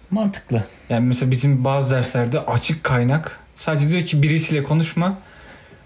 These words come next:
Speaker 2: Google'dan sonuna kadar yararlanabilirsin
Speaker 1: Yani bokunu
Speaker 2: diyor.
Speaker 1: çıkarma da
Speaker 2: Öyle
Speaker 1: kendin
Speaker 2: diyorlar.
Speaker 1: en azından buluyorsan bul, başkasını buldurma.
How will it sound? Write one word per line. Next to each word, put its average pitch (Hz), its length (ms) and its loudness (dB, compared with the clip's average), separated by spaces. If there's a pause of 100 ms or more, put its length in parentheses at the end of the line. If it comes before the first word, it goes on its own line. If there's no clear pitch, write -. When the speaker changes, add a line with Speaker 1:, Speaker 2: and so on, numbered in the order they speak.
Speaker 2:
Google'dan 175 840 0
sonuna 170 340 0
kadar 160 180 0
yararlanabilirsin 156 680 0
Speaker 1:
Yani 117 80 2
bokunu 113 160 0
Speaker 2:
diyor. 151 100 0
Speaker 1:
çıkarma 165 460 0
da 120 220 0 (800)
Speaker 2:
Öyle 165 260 0
Speaker 1:
kendin 151 220 2
Speaker 2:
diyorlar. 156 180 4
Speaker 1:
en 135 60 2
azından 123 520 2
buluyorsan 120 460 0
bul, 120 120 -2
başkasını 123 520 -2
buldurma. 117 320 -4